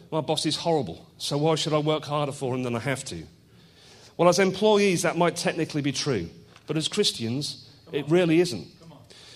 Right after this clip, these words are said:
Colossians three twenty-four says, "And whatever you do, do it heartily, as to the Lord, and not to men,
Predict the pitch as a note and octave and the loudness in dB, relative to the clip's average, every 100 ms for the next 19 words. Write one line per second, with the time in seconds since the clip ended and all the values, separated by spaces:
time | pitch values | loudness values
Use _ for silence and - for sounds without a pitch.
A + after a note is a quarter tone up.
0 | - - - D3+ F#3 F#3+ G3 F#3+ F#3 F#3 | -20 -20 -6 2 4 4 0 0 -2 0
1 | F3+ E3+ E3+ D3+ C#3+ F#3+ F3 - G#2+ F#2+ | 0 0 -2 -4 -4 -2 0 -2 -4 -6
2 | F2 - - _ _ - C#3 D3 F3+ G3 | -8 -12 -14 _ _ -10 -4 2 4 4
3 | G3 F#3 C#3 G#2+ F2 - - _ _ _ | 2 0 0 -2 -6 -16 -20 _ _ _
4 | - D#3 C#3+ E3+ F3+ F3 C3 F#2+ F2+ - | -4 -2 0 0 2 0 -2 -8 -10 -18
5 | - - - E3 E3 E3 D#3+ D#3 G#2+ F2+ | -20 -16 -6 -4 -4 -4 0 2 2 0
6 | - - - _ - - - _ _ - | -8 -20 -20 _ -20 -20 -20 _ _ -4
7 | C3+ D#3 - - B2+ G#2 F2+ | 0 0 0 -2 -2 -2 -4